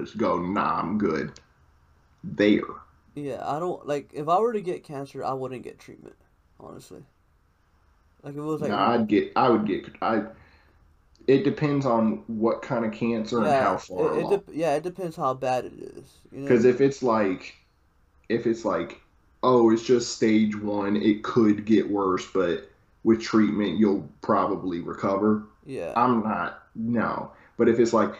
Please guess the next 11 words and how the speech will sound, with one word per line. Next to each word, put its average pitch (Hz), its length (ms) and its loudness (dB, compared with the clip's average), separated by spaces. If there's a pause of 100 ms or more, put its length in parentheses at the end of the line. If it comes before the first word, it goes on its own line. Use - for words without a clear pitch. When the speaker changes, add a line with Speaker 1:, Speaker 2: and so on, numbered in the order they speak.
(100)
Speaker 1:
"Yeah, 104 140 0
you've 113 240 2
got 92 180 2
stage 92 480 -4
four 92 300 -2
liver 90 380 -2
cancer 90 640 0
and 87 440 -4
your 92 320 -2
odds 90 380 2
are 85 300 0